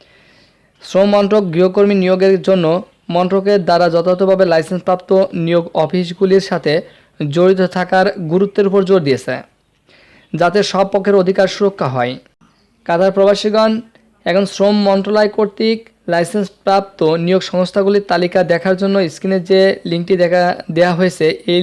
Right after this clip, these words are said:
লিঙ্কের মাধ্যমে আপনারা বিস্তারিত তালিকাটি দেখতে পারবেন। আর এই তালিকায় যে সকল সংস্থার বা কোম্পানির নাম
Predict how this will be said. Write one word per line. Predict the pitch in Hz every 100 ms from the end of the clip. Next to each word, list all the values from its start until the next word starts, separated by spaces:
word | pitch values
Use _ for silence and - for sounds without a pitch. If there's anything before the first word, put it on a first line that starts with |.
| 180
লিঙ্কের | 175 196 190
মাধ্যমে | 180 190
আপনারা | 185 180 190
বিস্তারিত | 175 - 180 175 190 214 - - _ _ _ _ _ _ _ _ _ _ -
তালিকাটি | 190 202 214 208
দেখতে | 196 196
পারবেন। | 156 131 127 123 139 _ _ _ _ _ _
আর | 165 165 185 -
এই | 185 202
তালিকায় | 196 185 196 208 202
যে | 175 190
সকল | - 196 202 208 208 -
সংস্থার | - - 185 185 208 202 196
বা | 180 175
কোম্পানির | 175 180 185 180 175
নাম | 175